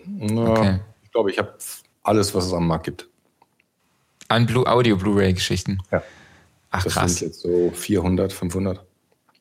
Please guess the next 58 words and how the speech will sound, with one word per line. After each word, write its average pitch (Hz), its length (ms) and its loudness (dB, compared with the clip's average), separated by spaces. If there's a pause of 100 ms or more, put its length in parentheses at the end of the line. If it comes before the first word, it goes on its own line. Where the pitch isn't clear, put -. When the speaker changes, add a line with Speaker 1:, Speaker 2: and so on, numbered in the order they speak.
(480)
Speaker 2:
Boah, 90 200 2
nicht 90 200 0
schlecht, 101 320 0
nicht 101 160 -4
schlecht. 107 340 -2 (1600)
Ich, - 140 -16
da 90 120 0
war 98 120 4
ich 113 40 0
tatsächlich 127 400 2
gar 113 200 2
nicht 117 120 2
so 123 140 0
in 117 80 2
dem 113 180 2
Markt 110 360 -2
drin. 98 280 0
Also 98 160 0
es 101 140 -2
ist 117 100 -4
für 120 140 2
mich 117 220 0
wirklich 117 420 0
ein 110 220 0
komplett 110 400 -2
neues 110 380 2
Format, 98 580 0
wenn 92 100 -2
ich 92 80 -4
ganz 95 160 -4
ehrlich 95 240 -4
bin. 95 140 -4
Speaker 1:
Ja, 120 100 4
ich 123 140 4
sag 135 180 4
mal, 104 120 4
pure 135 240 2
audio 147 200 4
recordings 135 480 4
dot 113 220 2
com 143 400 2
gucken 135 340 2
und 123 220 0
mal 110 160 2
schauen, 113 240 2
was 104 120 2
da 107 120 2
so 92 120 2
gibt. 92 200 0
Das - 100 -8
ist - 80 -6
eine 92 60 2
spannende, 98 420 2
spannende 92 380 0
Seite 85 400 2
und 80 100 0
da 85 60 2
gibt's, - 560 -6